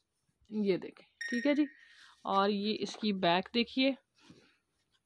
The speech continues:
ये चेक करें, लाइट सा green with red color combination। ठीक है जी,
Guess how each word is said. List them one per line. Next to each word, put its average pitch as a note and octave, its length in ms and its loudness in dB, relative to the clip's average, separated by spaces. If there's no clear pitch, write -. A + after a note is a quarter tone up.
ये G3 240 2
चेक - 260 -10
करें, - 220 -16
लाइट A3 280 2
सा C#4+ 120 0
green A3+ 340 -2
with A#3 160 -4
red G3+ 240 2
color A#3+ 220 -2
combination। A3 680 -4
ठीक A3+ 180 -2
है A3+ 80 4
जी, A#3+ 120 -2